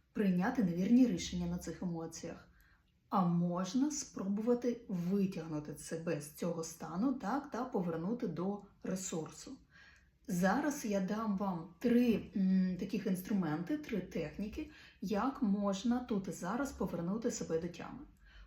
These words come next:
Перше, це квадратне дихання.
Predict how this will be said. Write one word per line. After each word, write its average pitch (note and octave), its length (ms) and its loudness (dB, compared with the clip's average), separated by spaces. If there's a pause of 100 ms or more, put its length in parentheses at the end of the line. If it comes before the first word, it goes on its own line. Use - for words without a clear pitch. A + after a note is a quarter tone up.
(100)
Перше, - 500 -2 (380)
це C4 640 4 (200)
квадратне G#3 480 0
дихання. - 380 -8